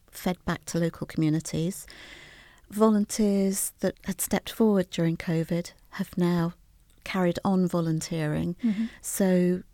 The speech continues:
Speaker 1: local charities that were struggling to find volunteers because all of their volunteers were shielding during covid have now had a new influx of people.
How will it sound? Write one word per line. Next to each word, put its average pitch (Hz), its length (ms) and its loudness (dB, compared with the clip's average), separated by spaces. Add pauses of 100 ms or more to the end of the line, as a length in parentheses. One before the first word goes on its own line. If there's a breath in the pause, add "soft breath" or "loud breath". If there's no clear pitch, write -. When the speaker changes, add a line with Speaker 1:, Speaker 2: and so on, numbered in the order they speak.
(160)
Speaker 1:
local 185 640 2 (160)
charities 175 640 -4 (100)
that 196 140 2
were 214 60 0
struggling 196 500 0
to - 100 -8
find 170 260 0
volunteers 165 520 0
because - 240 -8
all 175 120 0
of 170 80 -4
their 170 100 -2
volunteers 165 500 -4
were 160 60 -6
shielding 151 580 0
during 151 280 -4
covid 151 440 -4 (340 loud breath)
have - 160 -6
now 170 160 2
had 160 180 -2
a 170 40 2
new 165 360 -2 (720 soft breath)
influx 165 560 0
of - 320 -6
people. 165 520 -2